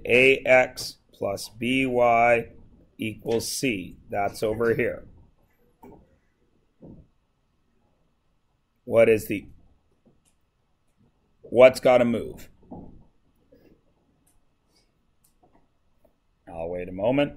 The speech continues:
while you decide. You can talk to your neighbor about it if it's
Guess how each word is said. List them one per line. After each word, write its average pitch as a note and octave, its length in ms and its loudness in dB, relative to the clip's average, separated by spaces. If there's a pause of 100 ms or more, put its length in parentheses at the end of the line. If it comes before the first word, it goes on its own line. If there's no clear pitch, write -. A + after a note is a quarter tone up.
while F2+ 240 -8
you A2+ 360 -8
decide. F#2+ 580 -6
You F#2+ 100 -18
can A2 140 -12
talk C#3 280 2
to G3+ 60 -8
your G3 60 -2
neighbor G#3 320 2
about F#3+ 260 6
it F3+ 80 -2
if E3+ 160 -4
it's - 500 -14